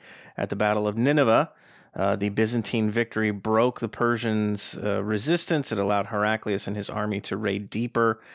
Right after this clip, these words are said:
into the heart of the empire, um, and led, contributed to the eventual,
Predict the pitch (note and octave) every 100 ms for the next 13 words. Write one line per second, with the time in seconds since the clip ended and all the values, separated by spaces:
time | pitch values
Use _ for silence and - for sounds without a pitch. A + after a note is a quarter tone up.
0 | - - - A2+ G#2+ G#2+ G2+ A2 G#2 G#2
1 | G#2 G2+ A#2+ B2+ C3 C3 A#2+ A#2 A2+ A2+
2 | - - - - - - G2+ G#2 G2+ G#2
3 | G#2 G#2+ G#2 G#2 G#2 G#2+ G#2 G2 E2+ F2
4 | - C#3 C#3 D#3+ F3 D3 - C3+ - E3
5 | D3 C#3 A#2+ A2+ - B2+ A#2 A2+ A2+ A2
6 | A2 A2 G#2+ - G#2+ G#2 G2+ G#2